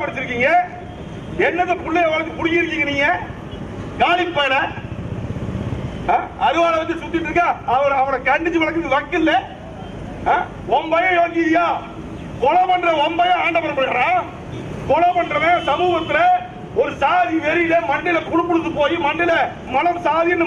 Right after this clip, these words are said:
மலத்தை கொண்டு போய் பண்ண உன் பையன், உன் பையன் யோகி நடா உன் பையன்? உன் பையன் பெரியவனா? படிச்சு ஒழுங்கா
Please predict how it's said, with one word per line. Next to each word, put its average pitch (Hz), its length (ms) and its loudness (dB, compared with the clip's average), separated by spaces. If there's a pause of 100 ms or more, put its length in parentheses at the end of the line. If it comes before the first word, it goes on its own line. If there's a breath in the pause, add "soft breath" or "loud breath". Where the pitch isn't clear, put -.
மலத்தை 330 240 0
கொண்டு 311 260 -2
போய் 311 180 0 (280)
பண்ண 339 280 2 (280)
உன் 320 260 2
பையன், 359 360 2
உன் 330 140 0
பையன் 349 380 0
யோகி 330 260 2
நடா 294 220 0
உன் 285 100 0
பையன்? 359 260 2 (640)
உன் 294 200 0
பையன் 339 240 2
பெரியவனா? 330 340 2 (840)
படிச்சு 339 420 2 (460)
ஒழுங்கா 339 260 4